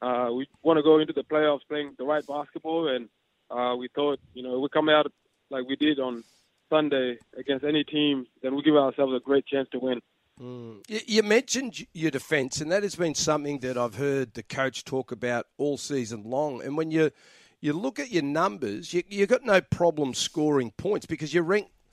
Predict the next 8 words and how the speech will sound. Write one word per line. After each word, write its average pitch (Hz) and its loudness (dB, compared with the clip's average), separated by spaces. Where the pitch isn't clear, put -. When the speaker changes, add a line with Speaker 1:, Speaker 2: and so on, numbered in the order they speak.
Speaker 2:
first 170 0
in 156 0
the 135 0
league 143 4
for 131 -10
points 151 -2
per 127 -4
game. 135 -4